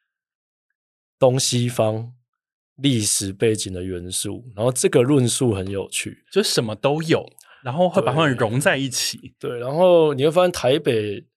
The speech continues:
Speaker 1: 的烹饪上，终究还是台湾最有开创力的一个城市，因为它的国际观可能好一点。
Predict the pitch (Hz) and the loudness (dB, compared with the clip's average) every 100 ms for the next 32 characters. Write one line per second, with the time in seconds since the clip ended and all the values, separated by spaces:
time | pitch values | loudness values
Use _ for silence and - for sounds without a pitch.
0 | _ _ 127 123 - 147 147 147 143 127 | _ _ -4 -4 2 2 4 2 2 2
1 | 139 127 127 139 135 120 135 113 113 123 | 2 0 0 0 0 0 2 2 0 -4
2 | - 107 113 113 117 120 - 123 104 95 | -4 -2 0 0 0 -4 -2 0 0 -4
3 | 95 - 104 104 110 101 98 92 95 90 | -8 -6 -6 -4 -4 -4 -8 -8 -8 -10
4 | - - - - - - _ _ _ _ | -10 -12 -12 -12 -12 -18 _ _ _ _
5 | - 127 123 123 120 - 101 107 120 113 | -6 -2 0 0 0 -2 -6 -4 -4 -2
6 | 113 113 - 101 - - - - - | -2 -2 -8 -10 -12 -14 -18 -20 -20